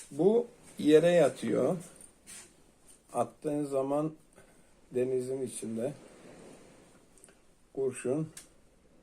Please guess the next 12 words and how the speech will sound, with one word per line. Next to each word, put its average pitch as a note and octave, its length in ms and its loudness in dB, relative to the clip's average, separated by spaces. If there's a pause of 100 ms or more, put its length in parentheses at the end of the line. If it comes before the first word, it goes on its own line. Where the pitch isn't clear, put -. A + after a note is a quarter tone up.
(4000)
Alttaki C3+ 600 0
köstek C#3+ 640 -4 (260)
elli F3+ 380 4
beş G3 260 4
veya E3+ 300 6
altmış D#3+ 360 -2
santim. A2+ 480 -4 (1300)
Aralarındaki E3 880 4
uzunluk E3 600 0 (1700)
doksan D3 440 0
santim C3 500 -2
arkadaşlar. B2 720 -4